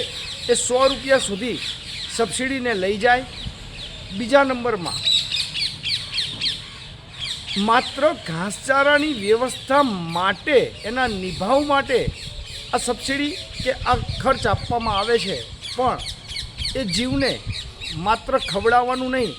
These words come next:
તેની રહેવાની વ્યવસ્થા પણ કરવી જરૂરી છે. માટે એ ગૌવંશ માટે શેડોની જરૂર છે અને એ શેડ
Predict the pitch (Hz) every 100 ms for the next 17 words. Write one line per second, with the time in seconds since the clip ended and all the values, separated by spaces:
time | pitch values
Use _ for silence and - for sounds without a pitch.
0 | - 233 254 196 160 165 233 277 262 196
1 | 208 226 - 254 254 262 262 233 202 247
2 | 202 208 214 240 262 240 226 143 104 -
3 | - - - - 156 196 202 208 131 -
4 | - - 240 208 139 - - 151 240 247
5 | 269 254 196 202 214 220 160 - - -
6 | 214 240 262 277 277 214 214 247 214 233
7 | 131 - - - - - 196 226 - -
8 | 254 262 - - 254